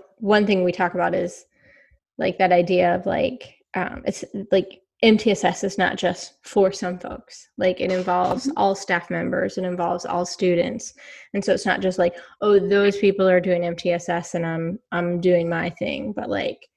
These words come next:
Speaker 2: Yeah.
Speaker 1: this is, you know, it's a framework that impacts
Speaker 2: Right.
Speaker 1: everybody in a building, so.
Speaker 2: Well, and I think it's also, like, a, a how, how you think about it, and then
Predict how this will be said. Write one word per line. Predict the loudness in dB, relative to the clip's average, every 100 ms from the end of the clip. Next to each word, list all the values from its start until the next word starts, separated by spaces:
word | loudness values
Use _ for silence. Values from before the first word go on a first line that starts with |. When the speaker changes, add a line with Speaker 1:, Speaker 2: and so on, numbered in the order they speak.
| _ _
Speaker 2:
Yeah. | -12 -12 -10
Speaker 1:
this | -6 -4 -4
is, | -8 -8 -4
you | -2
know, | -2
it's | -2 -4
a |
framework | -2 -4 -4 -6 -8 -6
that | -6 -4 -8 -12 _ -6
impacts | -4 -4 -8 -10 -6
Speaker 2:
Right. |
Speaker 1:
everybody | -6 -6 -4 -4
in | -6
a | -8
building, | -10 -10 -12 -14
so. | -16 -18 -18 _ _ _ _ _ _ _ -20 -8
Speaker 2:
Well, | 0
and | 2
I | 2
think | -2
it's | -4 -4
also, | -8 -8 -8
like, | -8 -10
a, | -12 -12 -12 -16 -20 -20 -16
a | -14 -12 -16 -20 -14
how, | -8 -8 -10 _
how | -12 -12
you | -8
think | -4 -2
about | -2 -6 -6
it, | -10 -12
and | -12
then | -10 -10 -14